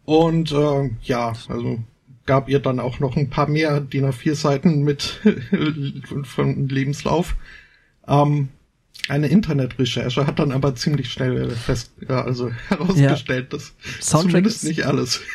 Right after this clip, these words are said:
Speaker 2: Soundtrack von
Speaker 1: stimmt.
Speaker 2: Gravity ist von Stephen Price, also da
Speaker 1: Ja, das, das,
Speaker 2: Das schon mal
Speaker 1: ähm,
Speaker 2: nicht.
Speaker 1: ist, das, das will die Mainstream-Media dir weismachen.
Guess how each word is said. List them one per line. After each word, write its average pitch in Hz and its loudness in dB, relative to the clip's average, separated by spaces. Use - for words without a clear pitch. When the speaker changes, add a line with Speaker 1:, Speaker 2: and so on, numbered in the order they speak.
Speaker 2:
Soundtrack 185 0
von 170 2
Speaker 1:
stimmt. 139 4
Speaker 2:
Gravity 165 2
ist 208 4
von 165 4
Stephen 160 2
Price, 131 2
also 131 2
da 143 4
Speaker 1:
Ja, 123 -4
das, 120 -4
das, 117 0
Speaker 2:
Das 143 0
schon 139 4
mal 165 6
Speaker 1:
ähm, 156 6
Speaker 2:
nicht. 143 6
Speaker 1:
ist, - 0
das, 143 -2
das 143 0
will 185 6
die 160 -4
Mainstream-Media 139 2
dir 123 0
weismachen. 131 -2